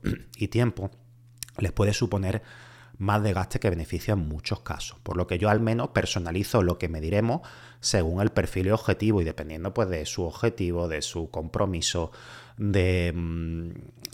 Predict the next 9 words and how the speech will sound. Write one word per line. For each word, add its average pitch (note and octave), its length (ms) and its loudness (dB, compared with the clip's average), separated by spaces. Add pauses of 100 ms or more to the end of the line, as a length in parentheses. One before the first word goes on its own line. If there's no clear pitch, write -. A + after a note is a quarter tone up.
(160)
en F2 160 -6
fin, F#2 240 -4
de E2 80 -2
su - 220 -4
perfil, F#2 580 4
del D#2 220 -6
tiempo E2 340 -4
que F2+ 100 -2
dispone, F2+ 680 2